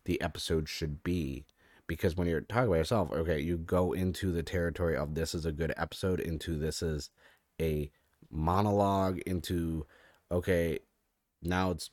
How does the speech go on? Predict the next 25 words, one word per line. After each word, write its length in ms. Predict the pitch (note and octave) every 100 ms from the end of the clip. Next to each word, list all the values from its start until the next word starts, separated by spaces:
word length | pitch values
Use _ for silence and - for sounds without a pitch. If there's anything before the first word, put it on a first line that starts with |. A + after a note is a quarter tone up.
| _ F2+
an 100 | F2+
audiobook, 640 | D#2 A#1 A#1+ E2 - -
<laughs> 40 |
you 140 | D3+ C3+
know? 160 | D3 A#2 - C3 -
It's 140 | B2+ C#3+
an 80 |
audiobook 420 | C#3 C3 B2+ B2 A#2+
on 100 | A#2
someone's 280 | A#2+ A#2
as-, 220 | G2 G2+ F#2+
dissertation 720 | G#2 G2 G#2 G#2 F#2 F2 F2
essay. 440 | D#2 D2+ D2+ C#2+
Like, 180 | F2 E2
no. 220 | G#2 C#2+ - -
So 500 | - - A#2+ A2+ G#2 - _ _ _ - _ _ _ _ _ - _ _ -
a 60 | A#2+
lot 180 | C#3
of 80 | C3
research 320 | A#2+ G#2 G#2
went 160 | F#2+ F2+
into 160 | E2 E2
all 140 | C#2
this. 340 | - - - - - - - - _ _
And, 520 | A2 G#2+ G2+ F#2+ F2